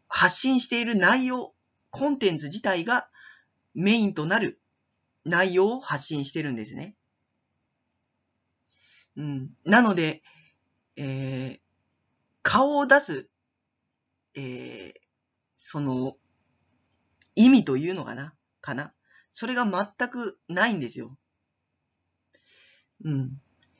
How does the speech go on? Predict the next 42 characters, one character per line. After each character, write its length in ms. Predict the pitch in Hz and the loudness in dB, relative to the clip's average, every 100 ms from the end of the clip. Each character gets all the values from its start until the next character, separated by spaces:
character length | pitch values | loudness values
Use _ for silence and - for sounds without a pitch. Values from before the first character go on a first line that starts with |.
| _ _ _ _ | _ _ _ _
む 180 | 220 269 | 10 10
し 120 | 226 | 6
ろ 100 | 170 | 2
そ 140 | 160 | 0
の 120 | 147 | -6
顔 380 | 139 - 240 269 | -6 -2 0 0
を 80 | 262 | 2
出 140 | 269 | 2
す 100 | 285 | 2
こ 140 | - 160 | -4 -8
と 100 | 185 | -8
に 120 | 160 | -6
よ 100 | 123 | -10
っ 100 | 123 | -12
て、 340 | _ 202 190 _ _ _ _ _ _ - | _ -8 -8 _ _ _ _ _ _ -6
な 160 | 208 | -4
ん 60 | 208 | -2
か 120 | 147 | -6
こ 420 | - 139 135 127 | -8 -8 -8 -10
う、 20 | _ - | _ -8
顔 280 | - 247 277 | -2 0 0
の 120 | 294 | -2
方 200 | 294 302 | -2 -2
に 120 | 175 | -2
集 280 | - 180 175 | -4 -6 -6
中 220 | 180 175 | -6 -6
さ 120 | 190 | -4
れ 120 | 180 | -6
て 80 | 175 | -8
し 120 | 170 | -12
ま 140 | 180 170 | -10 -10
っ 100 | - _ | -12 _
て、 220 | 240 - _ _ _ _ _ _ _ | -12 -12 _ _ _ _ _ _ _
コ 200 | - 240 | -4 -2
ン 120 | 233 | -2
テ 120 | 233 | -4
ン 80 | 226 | -4
ツ 120 | 233 | -4
の 100 | 220 | -4
意 100 | 226 | -4
図 100 | 214 | -4
が 280 | 139 120 | -4 -6